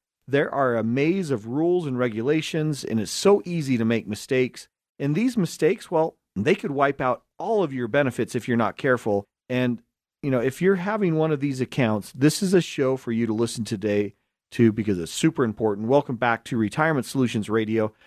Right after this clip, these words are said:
I'm Ryan Thacker along with my brother Tyson. And, you know, if you have an I R A or four oh one K, listen up because there are many benefits to having an I R A or four oh one K.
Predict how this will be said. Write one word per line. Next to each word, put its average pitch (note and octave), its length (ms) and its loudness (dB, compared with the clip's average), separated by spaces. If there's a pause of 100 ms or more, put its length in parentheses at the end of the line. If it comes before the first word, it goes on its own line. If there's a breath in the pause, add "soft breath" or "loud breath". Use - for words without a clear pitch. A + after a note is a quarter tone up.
(120)
I'm D3+ 160 -2
Ryan C3+ 320 -2
Thacker B2 320 -2
along A2+ 240 0
with A2+ 100 -6
my G#2 120 -2
brother G#2 320 0
Tyson. A2 640 -2
And, G#2+ 280 0 (300)
you B2+ 80 -6
know, A#2 220 -2 (180)
if C3 180 -4
you F#3+ 120 0
have G3+ 160 0
an E3+ 80 -2
I E3 180 0
R D3 140 0
A D#3+ 60 2
or D3+ 100 0
four D3+ 260 0
oh D3+ 60 2
one C3+ 80 -4
K, D3 340 -2 (360)
listen D3+ 420 0
up C3 200 0
because B2+ 280 -4
there C3 200 0
are E3 180 0
many D#3+ 280 0
benefits G2 560 -4
to G#2+ 80 0
having G#2+ 280 0
an G2+ 120 0
I G2+ 120 2
R G2+ 140 2
A G2 120 2
or F#2 40 -2
four G2 280 0
oh - 20 2
one F#2+ 100 -2
K. G2 260 -2